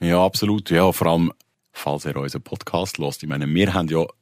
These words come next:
Argument, wir haben ja probiert, Argumente zu sammeln, warum das er wieder auf den Platz muss kommen.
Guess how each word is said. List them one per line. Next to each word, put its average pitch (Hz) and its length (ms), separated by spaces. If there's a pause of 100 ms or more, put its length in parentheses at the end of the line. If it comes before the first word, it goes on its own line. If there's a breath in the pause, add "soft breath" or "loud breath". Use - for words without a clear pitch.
(140)
Argument, 87 580
wir 90 240
haben 92 140
ja 85 80
probiert, 101 440
Argumente 87 520
zu - 40
sammeln, 92 420
warum 90 280
das 82 120
er 85 200
wieder 80 140
auf 78 60
den 87 100
Platz - 300
muss 110 220
kommen. 110 280